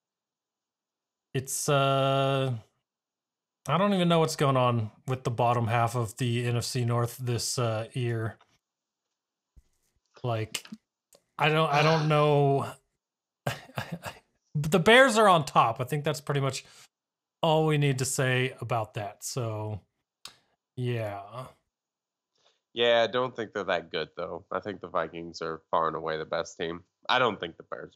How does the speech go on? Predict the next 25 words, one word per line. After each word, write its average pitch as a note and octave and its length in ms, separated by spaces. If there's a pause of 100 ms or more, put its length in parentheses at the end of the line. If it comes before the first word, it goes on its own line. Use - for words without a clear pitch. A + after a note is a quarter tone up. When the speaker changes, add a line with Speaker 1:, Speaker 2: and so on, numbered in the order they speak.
Speaker 2:
are - 60
very - 200
good. - 180
Trubisky F#2+ 640
stinks. - 880 (320)
Speaker 1:
<laughs> - 300
Speaker 2:
I, B2+ 540 (600)
Speaker 1:
I B2 160
just, C3 280
Speaker 2:
I, A#2+ 100 (140)
I B2 80
just C3+ 180
Speaker 1:
he A3 120
looked B3 280
like, A#3 320
uh, A#3 280
he G#3 120
looked A3+ 320
like, A3 320
uh, G3 280 (1200)
Joe F#3+ 160
Montana E3+ 680
against B2 360
the C#3 60
Lions. A#2 640